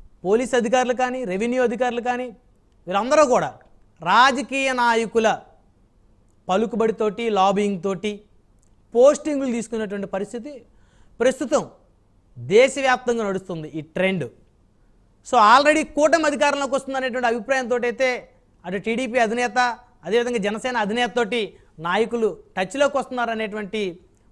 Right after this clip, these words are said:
పరిస్థితి అయితే ఆంధ్రప్రదేశ్లో స్పష్టంగా కనపడతా ఉంది. అదేవిధంగా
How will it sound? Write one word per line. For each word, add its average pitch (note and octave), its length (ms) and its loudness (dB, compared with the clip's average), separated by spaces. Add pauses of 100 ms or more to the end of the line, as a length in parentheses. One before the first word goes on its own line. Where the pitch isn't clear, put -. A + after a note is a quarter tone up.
(160)
పరిస్థితి A#3 340 -2
అయితే B3+ 160 0
ఆంధ్రప్రదేశ్లో A3+ 600 -2
స్పష్టంగా A3 380 -2
కనపడతా G#3+ 400 0
ఉంది. G#3+ 160 -2 (420)
అదేవిధంగా B3 520 4